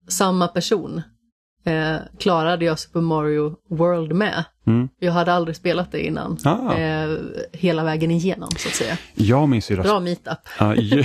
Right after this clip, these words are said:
Speaker 2: <laughs> jag och min syrra, vi spelade väldigt mycket Super Mario World när vi var små. Eh, och vi hade ju aldrig någon egen Super Nintendo, utan vi typ lånade någon kompis, eller vi hade så här ett kontaktbarn som bodde som hette Daniel.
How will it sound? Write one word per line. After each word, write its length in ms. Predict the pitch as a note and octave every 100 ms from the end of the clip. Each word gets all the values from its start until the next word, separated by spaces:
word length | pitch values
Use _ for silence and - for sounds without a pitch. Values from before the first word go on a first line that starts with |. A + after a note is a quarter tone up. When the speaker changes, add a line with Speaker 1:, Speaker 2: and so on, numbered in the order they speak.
| -
Speaker 2:
<laughs> 0 |
jag 400 | D3 B2 D#3 E3+
och 60 | D3
min 140 | A#2+
syrra, 220 | - G#2+
vi 120 | F#2+ G#2+
spelade 300 | A#2 G2+ G2
väldigt 240 | A#2+ C3+
mycket 200 | G#2+ F#2
Super 160 | G2+ G2
Mario 200 | G2 F#2+
World 300 | F#2 F#2+ G2
när 200 | G#2+ G2
vi 100 | G2
var 100 | G#2
små. 340 | G2+ A2+ A2
Eh, 280 | - B2 A#2
och 340 | - B2+ B2+ B2
vi 60 |
hade 260 | C3+ C#3 C#3
ju 60 |
aldrig 180 | D#3 A2
någon 180 | G#2+ A#2
egen 220 | A2 A#2
Super 240 | - C3 C#3
Nintendo, 400 | D#3 G#3 C#3 G2+
utan 200 | G2+ G#2
vi 180 | A#2+
typ 180 | A#2 -
lånade 460 | B2+ C#3+ B2 D3+ A#2
någon 140 | G2+
kompis, 640 | - C3 A2 G#2 G2 - -
eller 120 | A2+
vi 80 | A2+
hade 200 | A#2 A2
så 100 | G#2+
här 80 | G2+ -
ett 140 | A2
kontaktbarn 560 | - A2 A#2+ - A#2+ G#2+
som 100 | G#2
bodde 160 | G#2 F#2+
som 100 | G2
hette 140 | G2
Daniel. 440 | G#2 G#2+ G2 A2+